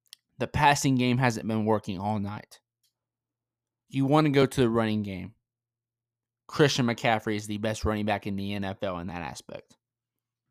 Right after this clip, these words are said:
You need someone to go get you thirty yards on the run. McCaffrey is your guy. McCaffrey is amazing.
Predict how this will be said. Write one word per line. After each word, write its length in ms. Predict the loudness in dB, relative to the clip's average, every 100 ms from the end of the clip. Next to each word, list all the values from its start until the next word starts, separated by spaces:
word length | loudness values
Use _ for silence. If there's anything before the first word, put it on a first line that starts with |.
| _ _ _ _
You 100 | -2
need 160 | 0 0
someone 300 | 0 0 0
to 60 | -2
go 80 |
get 200 | -2 -2
you 60 | -2
thirty 280 | 2 2 2
yards 320 | 4 4 4
on 120 | -2
the 80 | -2
run. 360 | -2 -2 -4 -10 _ _ _ _ -18
McCaffrey 640 | -16 -4 0 0 -2 -6 -2
is 400 | -2 -2 -6 -12
your 260 | -12 -8 -6
guy. 240 | -4 -6
McCaffrey 540 | -6 0 4 6 6 2
is 80 |
amazing. 560 | 2 0 0 0 -2